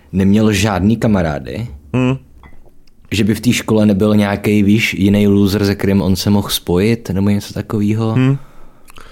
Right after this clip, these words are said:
Speaker 1: A jako, protože vem si, pokud, takhle,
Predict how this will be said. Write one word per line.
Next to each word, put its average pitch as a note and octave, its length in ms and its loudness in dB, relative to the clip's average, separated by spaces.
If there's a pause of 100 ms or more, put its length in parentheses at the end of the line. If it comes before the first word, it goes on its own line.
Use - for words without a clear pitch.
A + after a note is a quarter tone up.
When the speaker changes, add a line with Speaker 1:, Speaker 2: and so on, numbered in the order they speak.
(720)
Speaker 1:
A G#2 60 -2
jako, G#2 240 0 (880)
protože A#2 340 2
vem G#2+ 200 2
si, A2+ 240 2
pokud, - 560 -2 (1400)
takhle, D#2 400 -4